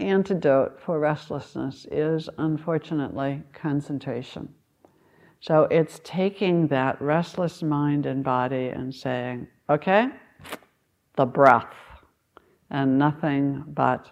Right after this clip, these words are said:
the breath," which is, of course, if the mind is restless, it's gonna feel it doesn't feel good, actually. And it takes a certain amount of energy, but when you do it and you really work with it, you can s-, often push through the restlessness into a place that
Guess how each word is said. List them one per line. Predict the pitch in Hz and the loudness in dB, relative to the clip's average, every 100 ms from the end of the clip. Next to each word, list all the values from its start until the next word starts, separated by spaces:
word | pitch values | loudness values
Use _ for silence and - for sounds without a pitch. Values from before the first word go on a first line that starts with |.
| _ | _
the | - | -10
breath," | 139 127 - - - - | -4 -2 -2 -4 -14 -6
which | 135 - | -6 -6
is, | 165 - | -10 -10
of | 165 | -8
course, | 170 156 | -6 -8
if | 160 | -8
the | - | -4
mind | 160 170 165 | -2 0 0
is | 143 - | -2 -2
restless, | 165 170 - - - - _ - | -4 -4 -8 -10 -12 -20 _ -4
it's | 147 127 - | -2 -2 -8
gonna | - 143 135 | -8 -6 -6
feel | 135 - - - - - _ - | -6 -6 -6 -6 -12 -20 _ -6
it | 160 | 6
doesn't | 208 285 226 | 6 6 2
feel | 170 156 | 2 2
good, | 202 254 - | 2 0 -2
actually. | - - - - - - _ - - - - | -8 -10 -12 -12 -12 -14 _ -20 -20 -20 -4
And | 160 | 0
it | 156 | 0
takes | 156 220 254 254 | 4 6 6 4
a | 165 | -2
certain | - 156 160 | 0 0 2
amount | 156 143 143 | 2 2 0
of | |
energy, | 175 196 185 147 | 0 0 0 -2
but | - - | -4 -2
when | 151 156 | 0 2
you | 160 | 2
do | 156 247 311 208 | 4 6 8 8
it | 135 - - - _ - | 8 2 -16 -20 _ -10
and | 156 160 | 0 4
you | |
really | 165 165 156 | 6 8 8
work | 165 190 185 | 8 4 2
with | 147 | -4
it, | 135 - | -4 -4
you | 147 | -4
can | 156 | -2
s-, | 143 - | -4 -2
often | 185 180 175 127 | 2 2 2 -4
push | 135 - 160 | -4 -6 -6
through | - 165 156 | -2 0 2
the | 147 | 2
restlessness | 127 123 - - - 120 - | -2 -6 -10 -12 -8 -10 -8
into | 139 139 143 | -6 -4 -4
a | 131 | -4
place | 139 123 - - | -4 -6 -6 -8
that | 131 127 | -6 -6